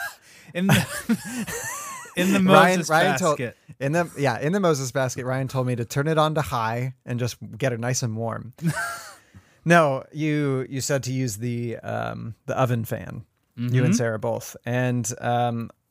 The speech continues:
Speaker 2: I, I was giving, so I was up with her from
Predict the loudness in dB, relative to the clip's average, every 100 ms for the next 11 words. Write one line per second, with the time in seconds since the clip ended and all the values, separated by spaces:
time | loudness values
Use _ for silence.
0 | -6 0 2 2 0 -2 -6 _ _ _
1 | -2 0 0 -2 -4 -2 -4 -4 -8 _
2 | _ 0 0 2 2 2 0 -2 -4 -4
3 | -4 -4 -6 -6 -4 -6 -8